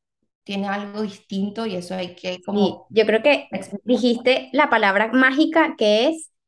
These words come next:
Speaker 2: inspirarte. O sea, si tú vas a seguir a alguien, porque es que, o sea, si tú quieres emprender, por ejemplo, una mujer que nos esté escuchando y quiera ser emprendedora y quiera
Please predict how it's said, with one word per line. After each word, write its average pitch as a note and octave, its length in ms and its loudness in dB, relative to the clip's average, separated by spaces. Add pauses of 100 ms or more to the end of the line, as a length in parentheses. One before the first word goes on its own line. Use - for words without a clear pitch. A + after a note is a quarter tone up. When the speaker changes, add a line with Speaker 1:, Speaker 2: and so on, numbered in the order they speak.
(280)
Speaker 2:
inspirarte. A3+ 1120 0 (300)
O - 40 -16
sea, A#3+ 160 0
si B3 320 0
tú C#4 120 4
vas D#4 160 4
a E4+ 80 0
seguir G#3+ 320 0
a G#3+ 200 4
alguien, A#3 580 -2
porque A3 240 0
es A#3 80 -6
que, C4+ 200 -4 (120)
o A3+ 60 -4
sea, B3+ 140 -4
si B3 160 -10
tú C4 120 -6
quieres D#4 200 -2
emprender, G#3 520 2
por G3+ 100 -4
ejemplo, G3+ 380 -2
una A#3 180 -2
mujer B3+ 240 -4
que A#3+ 80 -8
nos C4 100 -6
esté A3 140 -12
escuchando C4 460 -6
y C#4 100 -8
quiera A3 200 -6
ser B3 180 -4
emprendedora C4 520 -4
y B3+ 80 -8
quiera A3+ 300 -6